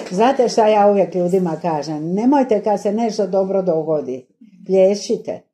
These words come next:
Nemojte ono, kako bih rekla, prešutit, jel? E, sve dobro moramo podržati. Či-, još nešto.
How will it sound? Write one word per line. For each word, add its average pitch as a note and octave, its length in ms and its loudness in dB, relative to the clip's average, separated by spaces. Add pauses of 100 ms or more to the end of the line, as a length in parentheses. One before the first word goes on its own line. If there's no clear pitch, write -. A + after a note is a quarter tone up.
(440)
Nemojte A#3 640 2
ono, G3+ 460 0 (340)
kako A3+ 300 2
bih G#3+ 220 2
rekla, G3 420 2
prešutit, D#3+ 840 -4 (280)
jel? G3 220 0 (480)
E, F3 320 -4
sve D#4+ 420 0
dobro C#4+ 340 4
moramo A#3+ 480 0
podržati. C#3 500 -6 (4000)
Či-, A#3 420 2
još A#3 420 0
nešto. - 420 -12